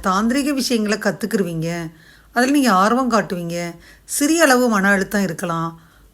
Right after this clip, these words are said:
மற்றும் அமைதியாக இருக்க தியானம் செய்யணும். வாழ்க்கையில முன்னேற குருக்கள், ஆன்மீக குருக்களின் ஆன்மீக வழிகாட்டுதல் கண்டிப்பா தேவை. உறவு விஷயங்களை எடுத்துக்கிட்டா,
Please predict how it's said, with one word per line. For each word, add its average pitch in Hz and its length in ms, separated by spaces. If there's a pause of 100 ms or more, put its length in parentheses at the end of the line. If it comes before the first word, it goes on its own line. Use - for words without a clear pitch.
மற்றும் 202 320 (340)
அமைதியாக 269 460
இருக்க 208 360
தியானம் 180 480
செய்யணும். 170 420
வாழ்க்கையில 240 480
முன்னேற 175 340
குருக்கள், 226 520
ஆன்மீக 233 340
குருக்களின் 214 540
ஆன்மீக 240 340
வழிகாட்டுதல் 185 580 (540)
கண்டிப்பா 208 400 (120)
தேவை. 170 280 (2750)
உறவு 320 360
விஷயங்களை 240 520
எடுத்துக்கிட்டா, 185 400